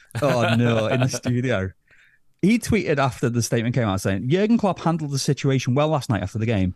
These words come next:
Speaker 1: Most football fans will have had empathy with what happened and recognised it was wrong.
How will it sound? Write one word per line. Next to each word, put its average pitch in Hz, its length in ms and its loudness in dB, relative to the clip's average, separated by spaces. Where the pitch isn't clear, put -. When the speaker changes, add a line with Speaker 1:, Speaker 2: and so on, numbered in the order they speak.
Speaker 1:
Most 214 200 0
football 120 300 -2
fans 98 320 -2
will 107 100 0
have 113 120 -2
had 135 160 0
empathy 185 480 -2
with 98 180 -4
what 101 160 0
happened 107 320 0
and 135 100 -6
recognised 101 460 -2
it 90 80 -2
was 120 140 0
wrong. 143 260 2